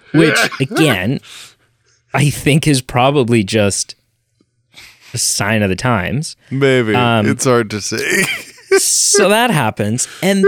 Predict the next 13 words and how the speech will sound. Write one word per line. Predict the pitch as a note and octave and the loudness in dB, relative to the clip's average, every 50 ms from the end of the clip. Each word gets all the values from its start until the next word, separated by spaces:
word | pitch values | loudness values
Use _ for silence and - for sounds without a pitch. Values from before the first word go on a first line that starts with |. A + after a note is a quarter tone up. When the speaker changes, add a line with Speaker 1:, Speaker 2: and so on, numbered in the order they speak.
| A3 B3+ | 4 4
Speaker 1:
then | D#4+ E4 D4 A3 E3 B3 A#4+ A#4+ | 4 2 2 2 2 2 2 2
some | G#3+ G3 G3 G3+ | 2 2 0 0
horrific, | - - G4 G4 - - D4 B3+ C4 C#4+ C#4+ C#4+ C#4+ C#4+ C#4+ C#4+ D4 D#4+ F4 F4 E4+ - - G3+ C#3+ F#2+ - - - - _ _ _ _ _ _ _ _ - | 0 0 -2 -2 0 2 4 4 4 4 4 2 2 2 0 2 2 4 4 2 2 0 0 -2 -2 -2 -2 -8 -16 -20 _ _ _ _ _ _ _ _ -20
truly | - - - - - - - - - A4+ - F4+ F4 F4+ F4 D#4+ C#4 G3+ D3+ C3 | -18 -10 -6 -6 -6 -6 -6 -10 -8 -2 0 2 4 4 4 4 4 4 2 4
Speaker 2:
Uh. | C#3+ | 4
Speaker 1:
horrific | F3 F3 F3 F#3 A3 B3 C4 - - E3+ C#3+ - | 2 2 4 4 4 2 2 2 2 0 0 2
nineteen | C#3+ D#3+ F#3+ G#3 G3+ - F#3+ G3 F#3+ F#3 | 0 0 2 0 0 0 0 0 0 0
seventies | - - F3+ F3 F3 E3+ D3+ D#3+ D3+ C3+ - - | 0 2 2 2 2 2 0 0 0 -2 -2 -2
era | D3+ D#3 D3+ D3 D3 D3 C#3 C3 B2 B2 - _ _ _ _ - | 0 2 4 4 4 4 4 4 2 0 -4 _ _ _ _ -6
medical | A2+ A#2+ B2+ C#3 D#3 E3 D#3 D3+ B2+ - A#2+ A2 G#2+ | -2 0 2 4 4 4 4 2 0 0 0 0 0
equipment. | - - - F2 - - F#2+ - - _ _ _ _ - - _ _ _ _ _ _ - | 0 -2 -4 -4 -4 -6 -10 -12 -12 _ _ _ _ -20 -20 _ _ _ _ _ _ -10
Good | - - D4+ E4 D4 G#3 C3+ G#2+ - - | -2 0 2 4 4 4 4 2 0 -2
Lord. | - A2 G#2+ A#2 C3+ E3 F3 F#3 G3+ A3 A3+ G3 C#3 A#2+ G#2 F2 | -2 -2 0 0 0 -2 0 0 2 2 4 4 4 2 2 0